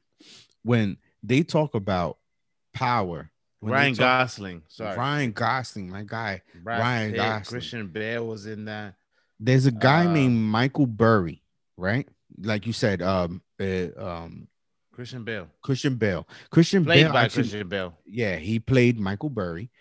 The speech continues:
Speaker 1: Michael Burry, Doctor Michael Burry is actually basically an analyst. He's like a f-,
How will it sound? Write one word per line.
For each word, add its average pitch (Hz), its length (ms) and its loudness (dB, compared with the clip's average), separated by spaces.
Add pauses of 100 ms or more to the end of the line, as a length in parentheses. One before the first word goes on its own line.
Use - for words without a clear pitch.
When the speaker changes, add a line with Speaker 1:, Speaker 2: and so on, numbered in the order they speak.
(240)
Speaker 1:
Michael 120 340 -6
Burry, 117 420 -2
Doctor 120 400 0
Michael 101 300 -6
Burry 92 500 -8
is 90 220 -10
actually 104 440 -6
basically 98 560 -8
an 85 140 -6
analyst. 95 680 -4 (320)
He's 104 120 -6
like 101 120 -4
a 104 40 -6
f-, - 160 -12